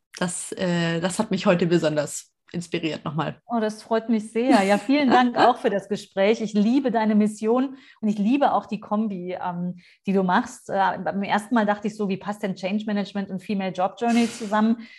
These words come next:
Speaker 2: Und jetzt am Ende des Gesprächs muss ich sagen, ja, es passt mega, es bedingt sich, es muss, <laughs> es muss quasi
Speaker 1: <laughs>
Speaker 2: zusammen gedacht werden. Wie schön, dass es das in Personalunion gibt. Also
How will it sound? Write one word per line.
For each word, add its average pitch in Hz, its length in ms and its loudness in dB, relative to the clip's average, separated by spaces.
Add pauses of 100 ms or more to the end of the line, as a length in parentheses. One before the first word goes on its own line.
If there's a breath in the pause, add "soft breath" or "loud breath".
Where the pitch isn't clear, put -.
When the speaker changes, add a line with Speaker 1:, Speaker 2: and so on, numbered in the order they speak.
(140 loud breath)
Speaker 2:
Und 208 120 0
jetzt 208 160 4
am 214 80 -2
Ende 220 200 0
des 220 140 0
Gesprächs 208 380 -6
muss 208 120 2
ich 202 60 -2
sagen, 202 140 -2
ja, 202 80 0
es - 100 -8
passt 214 320 -12
mega, 233 600 0
es 180 120 -10
bedingt 254 520 0
sich, 214 260 -2
es 214 160 -4
muss, 277 340 2
<laughs> - 60 -10
es - 240 -2
muss 285 260 4
quasi - 600 4 (140)
Speaker 1:
<laughs> 392 120 -8
Speaker 2:
zusammen 233 400 6
gedacht 226 380 4
werden. 214 220 6
Wie 220 80 2
schön, 254 220 0
dass 233 140 4
es 233 60 -6
das 220 120 0
in 220 140 -4
Personalunion 208 840 0
gibt. 220 240 -4
Also 196 320 -2